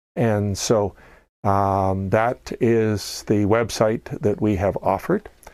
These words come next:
uh, H T T P S, uh, colon, front slash, front slash, ethics dot center. And we also, uh, have our YouTube, uh, our McCall College YouTube,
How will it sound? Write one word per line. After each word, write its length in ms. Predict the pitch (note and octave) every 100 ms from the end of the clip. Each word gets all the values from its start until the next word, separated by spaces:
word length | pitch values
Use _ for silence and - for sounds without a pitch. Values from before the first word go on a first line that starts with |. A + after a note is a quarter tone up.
| _ _ _ -
uh, 600 | G2+ G2+ G2+ G2 F#2 -
H 300 | - A2 -
T 120 | -
T 240 | G2 - G#2
P 320 | - G#2 F#2 -
S, 600 | G2 D#3+ - - - -
uh, 680 | - A2+ A2 - - F#2+ - -
colon, 540 | - G2 G#2 E3 G3+
front 320 | - G2 A#2
slash, 480 | - F#2+ F2+ A2+ -
front 320 | - - G2+
slash, 640 | - - G#2+ C3 D3 - - - - _ _ _ _
ethics 680 | F#2+ - D3+ - - - - _ _ _ _
dot 380 | E2 D#2 D#2+ - - - _ _ _ _
center. 500 | - D#3+ F2 - - _ _ _ _ _ _ - - - - - _ _ _ _ _ _ -
And 200 | E3 E3+
we 140 | C#3+
also, 420 | C#3 D4 - C#3
uh, 680 | F3+ - C3+ B2+ B2+ B2+ B2+
have 200 | A#2 B2+
our 160 | A2+ G#2+
YouTube, 540 | A2+ C#3+ E3+ F#3+ A3
uh, 240 | - - -
our 880 | A2+ A2+ A2 A#2 A#2 - A2 G#2 G#2
McCall 380 | G2+ - A#2+
College 440 | - A2+ A2 G2+ -
YouTube, 460 | C#3+ - F3+ G#3+